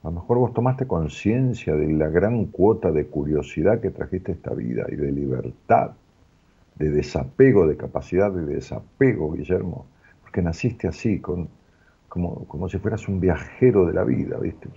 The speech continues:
Sin, sin apegarte a nada, ¿no? Joana Maribel Jaramillo dice, "Buenas noches desde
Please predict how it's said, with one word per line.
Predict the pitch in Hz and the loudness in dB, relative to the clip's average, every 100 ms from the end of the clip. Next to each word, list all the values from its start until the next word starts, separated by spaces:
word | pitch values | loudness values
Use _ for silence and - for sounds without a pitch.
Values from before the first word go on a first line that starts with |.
| - | -8
Sin, | 107 - | -8 -6
sin | - 127 | 0 2
apegarte | 107 - 101 117 120 - 95 | 2 4 6 8 6 4 2
a | 87 | 2
nada, | 120 85 - - | 0 -2 -8 -12
¿no? | 107 107 - _ _ _ _ _ _ _ _ _ _ _ _ _ _ _ _ _ _ _ _ _ _ _ _ _ _ _ _ - - - - | -8 -10 -12 _ _ _ _ _ _ _ _ _ _ _ _ _ _ _ _ _ _ _ _ _ _ _ _ _ _ _ _ -20 -20 -20 -6
Joana | 101 120 131 151 156 | 4 8 8 8 4
Maribel | 131 120 120 143 151 135 | 2 2 2 4 4 2
Jaramillo | - 107 113 135 135 117 | -2 -2 0 0 2 2
dice, | 113 107 | 0 -2
"Buenas | 113 110 | -2 0
noches | 135 131 110 | 0 0 0
desde | 104 101 95 110 117 117 110 | 0 -2 -2 0 2 4 2